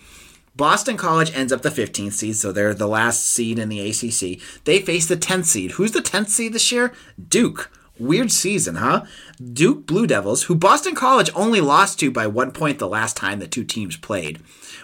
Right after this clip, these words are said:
will face off with B C. Now, you may say, "Oh, this is an easy way for B C to lose," but Duke has been struggling. They played three straight, uh, losses in the last three games,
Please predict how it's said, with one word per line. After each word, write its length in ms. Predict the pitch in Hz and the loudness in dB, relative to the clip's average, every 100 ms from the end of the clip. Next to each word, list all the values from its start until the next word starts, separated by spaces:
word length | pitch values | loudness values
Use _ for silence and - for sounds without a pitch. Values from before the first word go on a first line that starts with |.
| - | -14
will 300 | 131 185 226 | 2 4 4
face 360 | 240 190 165 131 | 0 -2 0 2
off 220 | 127 127 | 0 0
with 140 | 117 | -4
B 120 | 135 | -2
C. 360 | 127 - - - - - - - | -2 -2 -2 -6 -18 -20 -18 0
Now, 120 | 175 | 2
you 160 | 185 | 2
may 160 | 196 233 | 2 2
say, 260 | 226 156 131 | 4 4 6
"Oh, 200 | 156 156 | 6 6
this 160 | 156 185 | 4 0
is 220 | 220 165 - | -2 -6 -4
an 80 | 135 | 0
easy 300 | 131 117 107 | 2 2 0
way 180 | 107 | 0
for 140 | 104 104 | -2 -4
B 160 | 101 | -4
C 160 | 98 104 | -4 -4
to 100 | 92 | -4
lose," 320 | 87 98 135 - - - _ _ | -4 -4 -6 -10 -18 -20 _ _
but 460 | 165 156 160 127 110 | 2 2 0 -4 2
Duke 300 | 208 175 - | 4 4 2
has 200 | 123 107 | -4 -6
been 180 | 90 | -6
struggling. 1000 | 95 - - - 104 175 156 101 87 80 80 - - | 0 2 2 -2 2 4 4 0 -4 -10 -12 -20 -6
They 140 | - 180 | 0 0
played 320 | 170 185 160 | 2 0 -2
three 240 | 180 214 | -4 -2
straight, 480 | 269 - 196 165 - - | 0 0 0 -2 -8 -8
uh, 360 | 117 131 120 120 | 0 2 2 0
losses 540 | 127 139 139 127 120 | 2 2 2 2 0
in 80 | 120 | 0
the 80 | 113 | 2
last 320 | 120 123 - | 2 2 0
three 180 | 120 143 | 0 0
games, 480 | 139 95 110 - | -2 -4 -4 -4